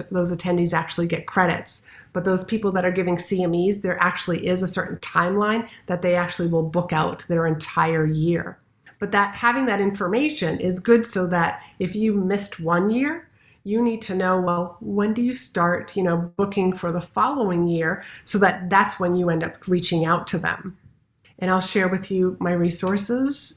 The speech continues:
And I'm an open book when it <laughs> comes to this stuff. I just want people to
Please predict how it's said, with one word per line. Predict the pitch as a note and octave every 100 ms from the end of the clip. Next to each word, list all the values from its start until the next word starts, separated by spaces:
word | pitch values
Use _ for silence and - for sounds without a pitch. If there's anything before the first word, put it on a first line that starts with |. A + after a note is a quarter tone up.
| -
And | F#3 F#3 F#3 F#3 F3+
I'm | G#3
an | C#4+
open | D#4 D#4 G#3+
book | G3 F#3 -
when | F3
it | F3
<laughs> |
comes | G#3 G3+ -
to | -
this | G3+ G3+ -
stuff. | - E3 - - - - - -
I | G3
just | A3 C#4
want | B3+ G#3+ - -
people | A#3 A3 G#3+ G#3+
to | - F#3+ F3+ F3